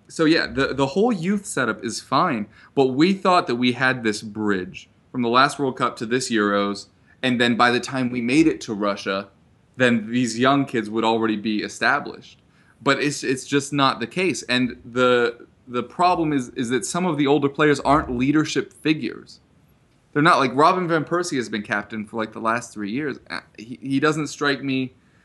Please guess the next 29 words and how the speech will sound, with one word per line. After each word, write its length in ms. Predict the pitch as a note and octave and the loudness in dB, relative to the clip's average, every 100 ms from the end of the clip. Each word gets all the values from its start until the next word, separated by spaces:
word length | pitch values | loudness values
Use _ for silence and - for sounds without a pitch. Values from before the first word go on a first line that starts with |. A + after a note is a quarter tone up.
| _ _ | _ _
really 420 | C3 C#3 C3+ C3 A#2+ | 2 4 4 2 2
as 140 | A#2+ | 0
a 80 | A#2+ | -2
captain 460 | - B2 B2 B2 | 0 0 0 -6
figure. 500 | A2+ B2+ A#2+ B2+ A#2+ | -4 -4 0 2 2
Schneider 480 | B2 - C3+ C3+ C3+ | -2 -2 0 2 2
is 120 | C3 | 0
kind 260 | - C3+ B2+ | -2 -4 -2
of 100 | A#2 | -4
lone 380 | A2+ A#2+ B2+ A2+ | 0 0 2 0
wolfy. 480 | A2+ A#2+ C3+ B2+ A#2+ | 0 -2 -2 -2 0
Robin, 640 | A2 B2 C3+ B2+ B2 G#2+ - | 4 4 4 2 2 -2 -4
he's 280 | A#2+ D3 D#3 | -4 -2 2
not 160 | D#3 | 2
gonna 200 | B2+ A#2 | 2 0
pass 300 | B2+ A#2 A2 | 2 2 2
it 60 | A2+ | -2
unless 300 | A2 G#2+ G#2 | -4 -4 -4
he 100 | G#2+ | -6
has 300 | A2 A#2 B2 | -2 0 0
to, 180 | - A2+ | -2 -2
or 140 | G#2 A2 | 0 -2
if 60 | A2 | -4
his 140 | G2 | -4
left 260 | A2 A#2+ A2+ | -2 -2 -2
leg 220 | A2+ B2+ | -2 -2
gets 160 | A2 - | -6 -4
chopped 320 | G#2 G2 - | -4 -4 -2
off. 260 | G#2 A2 | -4 -4